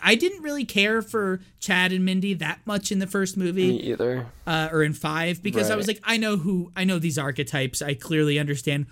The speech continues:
Speaker 1: who they're trying to emulate from the original movies." But, like, this one, I, I think they came more into their own characters. They add a little bit more lore to them.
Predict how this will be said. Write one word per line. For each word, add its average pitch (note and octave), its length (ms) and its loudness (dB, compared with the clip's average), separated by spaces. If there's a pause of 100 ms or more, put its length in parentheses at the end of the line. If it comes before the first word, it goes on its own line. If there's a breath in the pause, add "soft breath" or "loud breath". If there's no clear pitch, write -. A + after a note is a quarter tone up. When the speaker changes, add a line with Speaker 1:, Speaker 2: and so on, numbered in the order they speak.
Speaker 1:
who E3 160 4
they're D3 120 4
trying C#3+ 480 -2
to C#3 360 0
emulate C#3+ 480 -2
from C#3+ 120 -6
the C3 120 6
original C3 400 -2
movies." D3 480 0 (560 loud breath)
But, F3 260 2
like, F#3 200 2
this A#3+ 240 4
one, B3+ 320 0 (920)
I, F#3+ 180 6
I G3+ 80 6
think G3+ 200 2
they A3+ 80 4
came A3 280 2
more G#3 200 0
into G#3+ 220 -2
their F3 180 0
own F3 160 0
characters. F#3+ 800 0
They D#3 140 -8
add D#3+ 240 0
a D#3+ 60 0
little D#3+ 200 -2
bit E3 140 -4
more D#3 160 0
lore D3+ 260 0
to E3+ 80 2
them. E3+ 240 0